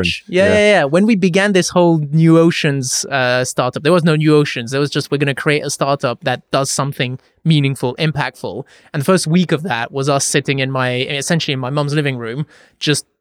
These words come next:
Speaker 2: brainstorming ideas, throwing stuff at each other. I mean, some of them, uh, those ideas were ridiculous. Just thinking
Speaker 1: Go on,
Speaker 2: back
Speaker 1: what,
Speaker 2: to
Speaker 1: what
Speaker 2: them.
Speaker 1: other ones did you have?
Speaker 2: I know. <laughs>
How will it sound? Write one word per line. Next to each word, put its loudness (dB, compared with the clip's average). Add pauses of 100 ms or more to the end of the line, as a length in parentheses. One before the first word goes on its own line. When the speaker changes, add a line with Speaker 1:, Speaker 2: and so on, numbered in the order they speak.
(240)
Speaker 2:
brainstorming 0
ideas, 2
throwing 2
stuff -2
at -2
each -6
other. -2
I -4
mean, -8
some -4
of -6
them, -4
uh, -6
those -6
ideas -4
were -8
ridiculous. -8
Just -8
thinking 0
Speaker 1:
Go 2
on, 0
Speaker 2:
back -2
Speaker 1:
what, 0
Speaker 2:
to 0
Speaker 1:
what 2
Speaker 2:
them. 2
Speaker 1:
other 0
ones -2
did -4
you -2
have? -4 (100)
Speaker 2:
I 2
know. 4 (320)
<laughs> -